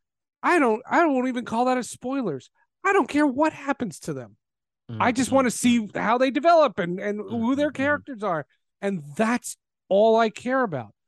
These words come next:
Speaker 1: So why does it have to be the opposite extreme where it's just punch, punch, punch, punch, punch, punch, punch, and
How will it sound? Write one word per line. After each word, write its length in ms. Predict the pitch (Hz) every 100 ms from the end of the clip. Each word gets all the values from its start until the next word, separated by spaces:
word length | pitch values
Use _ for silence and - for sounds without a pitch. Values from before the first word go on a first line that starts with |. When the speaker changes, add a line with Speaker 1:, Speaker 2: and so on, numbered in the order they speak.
| _ _ _
Speaker 1:
So 320 | - - 214
why 460 | 208 - 170 214 269
does 160 | 294 254
it 80 |
have 260 | 208 202 190
to 80 | 202
be 260 | 151 165 175
the 180 | 160 -
opposite 440 | 151 151 143 165
extreme 800 | 147 - - - 175 175 117 98 _ _ _ _ _
where 220 | - 175 175
it's 160 | 143
just 320 | - 208 -
punch, 280 | - 247 214
punch, 220 | - 202
punch, 240 | - 196 165
punch, 220 | 190 185
punch, 240 | - 190 -
punch, 260 | 190 185
punch, 380 | - 269 226 - _ _ _ _ _
and 460 | 180 185 185 185 180